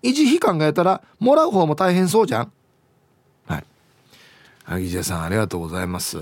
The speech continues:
まあ、そう、そうっすね。いやいや、もらう方もそれぐらいのレベルの人だっけよ、多分。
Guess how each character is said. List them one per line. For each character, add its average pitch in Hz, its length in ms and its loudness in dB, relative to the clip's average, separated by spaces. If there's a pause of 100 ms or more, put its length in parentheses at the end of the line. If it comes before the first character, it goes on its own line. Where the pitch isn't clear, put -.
(280)
ま 95 120 -8
あ、 95 40 -8
そ 90 220 -4
う、 76 40 -10
そ 117 180 -2
う - 20 -2
っ 90 40 -2
す - 140 -12
ね。 156 140 0
い - 20 2
や 196 140 2
い - 20 0
や、 165 220 -2
も 220 200 2
ら 415 80 2 (160)
う - 40 0
方 165 220 2
も 160 340 0 (640)
そ 302 160 2
れ 359 80 4
ぐ 339 100 4
ら 330 120 6
い - 20 2
の 330 80 2
レ 320 100 2
ベ 320 140 2
ル 330 80 4
の 339 120 2
人 165 260 2
だ 127 240 -2
っ 98 100 -8
け 110 80 -6
よ、 - 120 -10 (120)
多 107 120 0
分。 92 220 -10